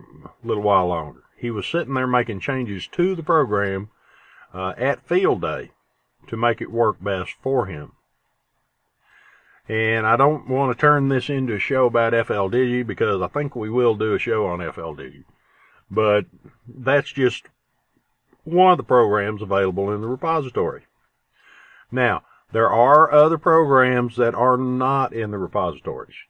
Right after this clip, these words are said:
You can be guaranteed that whatever is in the repositories, um, is gonna work for you. It has gone through a process of, uh,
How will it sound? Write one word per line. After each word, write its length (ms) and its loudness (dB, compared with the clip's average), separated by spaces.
You 120 -6
can 160 -8
be 120 -6
guaranteed 1000 0
that 140 -2
whatever 520 0
is 140 -6
in 240 0
the 80 -2
repositories, 1080 0
um, 460 -4
is 300 2
gonna 280 0
work 320 2
for 140 -8
you. 420 -8
It 200 -10
has 220 -6
gone 340 0
through 160 0
a 40 -2
process 760 0
of, 440 -4
uh, 240 -8